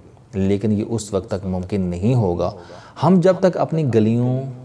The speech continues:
चौकों, सड़कों, फुटपाथों, बस स्टॉप्स और शॉपिंग सेंटर्स को औरतों के लिए महफूज नहीं बनाते। हमारे मुल्क में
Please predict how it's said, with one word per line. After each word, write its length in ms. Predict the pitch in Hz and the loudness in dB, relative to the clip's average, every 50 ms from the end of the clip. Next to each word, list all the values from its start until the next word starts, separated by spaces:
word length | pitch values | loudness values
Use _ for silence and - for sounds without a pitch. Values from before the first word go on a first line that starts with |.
| - - - | -20 -8 0
चौकों, 680 | - 113 110 107 - - 120 117 120 120 127 - - 117 | 2 2 2 2 0 -2 -2 -2 -2 -4 -6 -8 -10 -12
सड़कों, 760 | - - 117 101 101 98 - 117 113 113 110 113 123 127 - | -8 -4 -2 -2 -2 -2 -2 -2 -2 -2 -2 -4 -8 -12 -14
फुटपाथों, 1040 | - - 113 98 - - - 107 113 113 - - 107 98 98 104 117 - 104 95 95 | -8 -6 -6 -6 -2 0 2 2 2 2 0 -4 -4 -4 -4 -6 -8 -10 -10 -4 0
बस 200 | 127 131 127 - | 0 0 0 -2
स्टॉप्स 460 | - - - 98 98 101 104 104 - | -6 -2 0 2 2 2 2 0 -4
और 140 | - 107 98 | -4 -4 -4
शॉपिंग 360 | - - 107 98 98 117 117 107 | -4 0 -2 0 0 0 -4 -2
सेंटर्स 460 | - 113 95 92 - 113 107 95 - | -4 -4 -6 -4 -2 -2 -4 -4 -4
को 200 | - 101 98 113 - - - - - - - - | -4 -4 -4 -4 -6 -14 -20 -20 -20 -18 -2 2
औरतों 380 | 139 143 151 151 147 - 180 175 | 4 4 4 2 2 0 0 2
के 80 | 151 | 2
लिए 160 | 156 156 151 135 | 0 0 2 2
महफूज 460 | 120 110 101 101 - 117 117 120 107 | 0 0 0 0 0 2 2 2 2
नहीं 220 | 104 98 98 95 92 | -2 -4 -2 -4 -4
बनाते। 400 | 95 92 80 78 - - - - 82 80 - - - - - - - - | -2 -2 -4 -6 -6 -8 -12 -14 -14 -20 -20 -20 -20 -20 -20 -20 -20 -14
हमारे 460 | - 98 95 95 92 92 98 110 117 117 | -8 -4 -2 0 0 2 2 2 2 2
मुल्क 280 | 110 101 101 101 101 110 | 2 0 0 -2 -2 -2
में 120 | 107 | -2